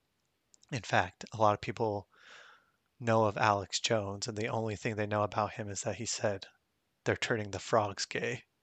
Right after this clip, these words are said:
by putting atrazine in the water. But atrazine does produce a lot of estrogen, and it does turn male frogs into women frogs,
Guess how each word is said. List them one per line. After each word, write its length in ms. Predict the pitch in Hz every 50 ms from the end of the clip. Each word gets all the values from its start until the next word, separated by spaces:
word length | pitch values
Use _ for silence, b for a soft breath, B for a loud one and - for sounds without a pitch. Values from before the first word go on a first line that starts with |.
| _ _ _ _ _ _ _ _ _ _ _ -
by 140 | 113 101
putting 360 | 95 - - 117 - - 135 -
atrazine 600 | - 113 101 - - - 120 101 113 110 113 113
in 100 | 120 117
the 80 | 120 117
water. 320 | 117 113 - - - 127 - -
But 200 | 127 123 - -
atrazine 680 | 135 120 117 - - 131 117 107 113 110 104 110 107 - B B B B B B B B B B B B _ _ -
does 280 | 120 113 120 120 117
produce 380 | - - 131 107 117 113 104 -
a 80 | 123 110
lot 160 | 110 110 107
of 80 | 107
estrogen, 640 | 107 101 98 - - 110 98 - 107 104 104 101 101 _ _ _ _ _ _ _ _ _ - _ _ - - _ _ -
and 140 | 123 101
it 100 | 95 -
does 220 | - 113 110 101 -
turn 320 | - - - 113 107 104
male 200 | 104 104 104 104
frogs 440 | - - - 110 107 104 98 - -
into 180 | 110 - - 113
women 260 | 107 101 101 98 98
frogs, 560 | - - 113 104 101 98 104 101 - -